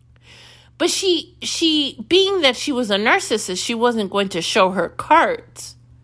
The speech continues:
But I could tell that she was pissed off because she said nothing, and I saw it on her face, <laughs> right? She did the stonewalling thing. I said something to offend her,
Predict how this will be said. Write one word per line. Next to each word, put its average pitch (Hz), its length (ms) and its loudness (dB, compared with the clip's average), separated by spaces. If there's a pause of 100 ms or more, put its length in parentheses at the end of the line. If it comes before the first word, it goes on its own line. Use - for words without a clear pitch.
(380)
But 240 100 6
I 240 40 4
could 208 200 -2
tell 294 240 4
that 427 140 0
she - 140 -4
was 175 180 -2
pissed 196 280 -2
off 202 240 0
because 190 300 -4
she 269 220 -6
said 370 280 2
nothing, 196 720 -2 (360)
and 226 180 0
I 226 120 2
saw 202 260 4
it 160 80 -4
on 175 180 -4
her 208 140 -4
face, - 540 -2 (160)
<laughs> - 140 -18
right? 247 440 2 (300)
She 247 220 -4
did 226 220 0
the 233 60 -6
stonewalling 180 920 0
thing. 165 260 -4
I 156 80 -4
said 180 280 -6
something 202 400 -4
to 175 200 -4
offend 185 460 -2
her, 180 360 0